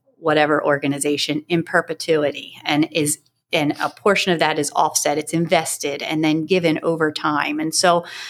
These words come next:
when people come to us and say, "I have X amount of dollars and I wanna support this organization,"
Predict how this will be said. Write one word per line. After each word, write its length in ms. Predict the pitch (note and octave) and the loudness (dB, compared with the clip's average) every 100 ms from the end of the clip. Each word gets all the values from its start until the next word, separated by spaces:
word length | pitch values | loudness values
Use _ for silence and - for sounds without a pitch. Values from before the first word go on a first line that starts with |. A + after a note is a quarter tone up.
| - - - - _ _ - | -16 -20 -20 -20 _ _ -2
when 220 | F#3 F#3 | 2 2
people 220 | G#3+ A#3 | 2 0
come 220 | A#3 G3+ | 0 0
to 100 | G3 | 2
us 160 | F#3 F3+ | 2 2
and 100 | E3 | 0
say, 140 | E3+ | 2
"I 140 | D#3+ E3 | 4 2
have 320 | E3+ E3 D#3 | 2 -2 -2
X 240 | - F3+ - | -4 -4 0
amount 240 | F3 D#3+ | 2 2
of 60 | D3+ | 2
dollars 560 | E3 E3+ E3 D#3 D#3 | 2 2 2 0 0
and 80 | D#3 | 0
I 140 | D#3 D#3 | -2 0
wanna 220 | E3+ E3 | 0 0
support 600 | - - - F#3 E3 - | 0 -4 -2 0 0 -2
this 240 | E3 F3 - | -2 0 0
organization," 1080 | F3 E3 E3 D3 D3 F#3 B3 - C#3 C3+ D3+ | 0 0 0 -2 0 0 0 -4 -6 -8 -10